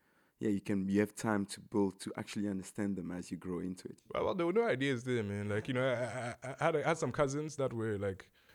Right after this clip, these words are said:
Speaker 2: um, you know, from my dad's side that came to stay with us, and they were, like, I think their dad is very religious, so they're praying five times a day and shit. And I was like, and it kind of m-,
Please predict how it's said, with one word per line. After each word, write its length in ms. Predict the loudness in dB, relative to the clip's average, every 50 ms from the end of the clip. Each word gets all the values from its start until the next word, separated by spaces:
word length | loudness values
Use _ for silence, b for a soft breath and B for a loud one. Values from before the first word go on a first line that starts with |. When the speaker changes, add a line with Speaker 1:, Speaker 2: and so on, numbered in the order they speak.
| b 4
Speaker 2:
um, 460 | 6 8 8 8 8 6 4 2 0 2
you 80 | 2 2
know, 60 | 2
from 160 | 4 4 4
my 80 | 6 6
dad's 260 | 8 8 8 8 6
side 240 | 6 6 6 6 6
that 140 | 4 4
came 280 | 4 4 4 4 4 4
to 100 | 2 0
stay 200 | 0 2 4 4
with 140 | 4 4 4
us, 180 | 4 2 2 2
and 160 | 2 2 4
they 40 | 4
were, 160 | 4 4 4
like, 280 | 4 2 2 0 -4 -10 b b b b b b b b b b
I 40 | 0
think 180 | 4 4 6 6
their 100 | 8 8
dad 280 | 8 10 10 10 8
is 100 | 8 6
very 220 | 8 10 10 10 10
religious, 460 | 10 8 6 6 6 8 8 8 6
so 60 | 6
they're 160 | 4 4 4
praying 280 | 4 4 6 6 6 6
five 200 | 8 6 6 6
times 300 | 8 6 6 8 6 4
a 40 | 4
day 140 | 4 4 6
and 140 | 6 4 4
shit. 220 | 2 2 2 2
And 160 | 2 2 4
I 40 | 4
was 120 | 4 4 4
like, 220 | 4 4 4 4
and 100 | 4 4
it 140 | 4 4 6
kind 160 | 6 8 8
of 80 | 8 8
m-, 160 | 8 6 4